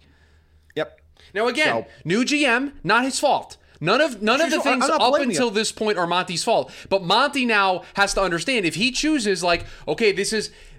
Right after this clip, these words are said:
Speaker 2: the, I can't fix this situation. I've gotta trade Budda Baker." Well, okay, then you're in for a longer process than maybe you thought going in.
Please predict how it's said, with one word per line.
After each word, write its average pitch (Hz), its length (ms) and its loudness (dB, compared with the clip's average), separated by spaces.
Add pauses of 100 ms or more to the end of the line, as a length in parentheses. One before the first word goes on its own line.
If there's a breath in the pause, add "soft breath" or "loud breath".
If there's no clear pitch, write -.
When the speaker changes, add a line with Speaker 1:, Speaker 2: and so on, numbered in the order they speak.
Speaker 2:
the, 185 180 -2
I 170 100 0
can't 220 320 -2
fix 254 220 -4
this 208 160 -4
situation. 208 380 -4
I've 156 100 -2
gotta 185 180 0
trade 180 180 -4
Budda 170 180 -4
Baker." 240 280 0
Well, 156 200 0
okay, 180 680 0 (300 loud breath)
then 190 360 0
you're 208 300 -2
in 208 120 0
for 196 180 -2
a 175 80 2
longer 165 440 -2
process 160 580 -2
than 143 140 -4
maybe 139 240 -2
you 131 140 -2
thought 127 300 -4
going 117 280 -4
in. 92 100 -12